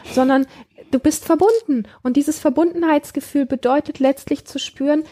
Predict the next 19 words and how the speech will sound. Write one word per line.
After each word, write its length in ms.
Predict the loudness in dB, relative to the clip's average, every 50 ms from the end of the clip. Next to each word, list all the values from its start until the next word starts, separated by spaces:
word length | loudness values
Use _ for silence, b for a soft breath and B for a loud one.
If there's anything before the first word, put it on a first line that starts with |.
| B B
dass 140 | -6 -4 -2
es 140 | -4 -6 -4
für 160 | -6 -2 0
alle 240 | 2 2 2 2 2
heilsam 460 | 4 4 4 2 2 0 -4 -4 -4
ist. 180 | -6 -6 -8 -10
Das 180 | -10 -6 -4
heißt, 280 | 0 0 0 -2 -4 -10
ich 140 | -16 -14 -6
kann 220 | -6 -4 -4 -4
auch 160 | -6 -8 -6
für 120 | -4 -4 -4
meine 240 | -4 -4 -4 -6
verstorbenen 640 | -6 -8 -10 -6 -4 0 0 0 0 0 -2 -4 -4
Großeltern 760 | -2 0 0 0 0 -2 -2 -2 0 0 0 0 -2 -4 -4 B B B B B -4
durch 260 | -2 -2 -2 -2 -2
das, 240 | -2 -2 0 -2 -2
was 160 | -4 -2 -4
ich 160 | -8 -10 b